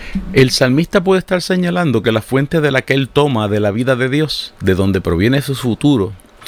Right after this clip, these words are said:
lo ha llenado tanto que se está derramando. El salmista puede estar diciendo que su copa, su vida, rebosa de la vida de Dios. Reiteramos que esa fuente garantiza plenitud de gozo,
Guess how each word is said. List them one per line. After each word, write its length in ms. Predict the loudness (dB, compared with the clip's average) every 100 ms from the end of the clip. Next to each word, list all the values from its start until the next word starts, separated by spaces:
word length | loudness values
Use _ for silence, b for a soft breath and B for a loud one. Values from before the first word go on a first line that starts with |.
| B 2
lo 120 | 2
ha 40 |
llenado 380 | 4 0 0 0
tanto 480 | 0 -2 -2 -6 -6 -4
que 80 | -2
se 80 |
está 180 | 0 2
derramando. 580 | 0 0 -2 -2 -2 -4 -12 -20 -20 -20 -20 B B B B B B 2
El 160 | 4
salmista 800 | 4 2 0 0 -2 -2 _ -4
puede 320 | 0 0 0
estar 320 | -2 -2 -2 -2
diciendo 420 | -4 -2 0 0
que 80 | -2
su 180 | -2 0
copa, 480 | 0 0 -4 -8 -6
su 340 | -2 0 2
vida, 380 | 2 2 0 -4
rebosa 720 | -6 0 0 2 0 2 -2
de 140 | -2 -2
la 100 | 0
vida 260 | -2 -2
de 140 | -2 -2
Dios. 440 | -4 -4 -8 -8 -18 -20 -20 -20 -20 -20 -20 -20 -20 -20 -20 -20 -20 -20 -20 -18 B B B B 2
Reiteramos 640 | 4 4 2 0 0 -2
que 80 | -2
esa 160 | -2 -2
fuente 300 | -2 0 0
garantiza 520 | 2 0 0 -2 0
plenitud 460 | 0 0 0 -2
de 160 | 0 2
gozo, 420 | 2 0 -4 -8